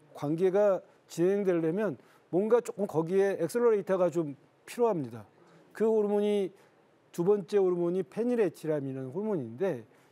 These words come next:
이 페닐에틸라민은 초콜릿에 많이 있다고 합니다. 예전에 카사노바가 그 여성들한테 초콜릿 선물을 많이 했다고 그러고요. 우리가 발렌타인데이 때 초콜릿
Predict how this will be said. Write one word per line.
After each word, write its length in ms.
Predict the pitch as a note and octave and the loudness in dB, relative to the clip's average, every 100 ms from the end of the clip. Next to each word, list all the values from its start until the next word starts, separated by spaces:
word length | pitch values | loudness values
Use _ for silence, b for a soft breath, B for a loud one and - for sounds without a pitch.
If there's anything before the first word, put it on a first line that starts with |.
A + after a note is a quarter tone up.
| - | -10
이 60 | |
페닐에틸라민은 1080 | - B3 C4+ A#3+ - G3+ E3+ D3+ C3 C3 G#3 - _ _ - | -4 0 2 0 0 0 2 0 -4 -8 -12 -18 _ _ -8
초콜릿에 500 | C4 B3+ B3 G3+ G#3 | -6 0 0 2 0
많이 260 | C#3 C#3 | -2 -6
있다고 280 | A#2+ - A#2+ | -6 -8 -8
합니다. 320 | A2+ G#2 - - _ B B B | -10 -16 -20 -20 _ B B B
예전에 360 | D3 F3 F3+ F#3+ | -2 0 2 0
카사노바가 1160 | - G3 G#3+ G3+ F#3 F#3+ F3+ F3 E3+ E3 F#3+ F3 | -2 -2 0 0 2 2 4 4 2 2 0 2
그 280 | F3+ E3+ - B B | 0 -2 -6 B B
여성들한테 640 | D3+ D#3+ F#3+ F3+ E3+ C#3+ | 0 2 0 0 0 -4
초콜릿 340 | - A#3+ A#3+ G#3 | -10 -4 -2 -2
선물을 340 | F#3 D#3+ D3+ | -2 -4 -4
많이 200 | C#3+ B2+ | -4 -6
했다고 320 | D3+ F#3+ F#3 | -6 -2 -2
그러고요. 460 | C#3+ A#2 A2 D#3 C3 B B B B | -2 -8 -8 -8 -8 B B B B
우리가 200 | F#3 A#3 | 2 2
발렌타인데이 760 | B3 D#3+ A3+ G3+ G#3 F#3+ E3 C#3 | 2 2 2 2 0 0 -2 -2
때 460 | - B2+ C#3 D3 A#2 | -6 -4 -4 -6 -8
초콜릿 400 | G#3 - G3+ | -12 -2 0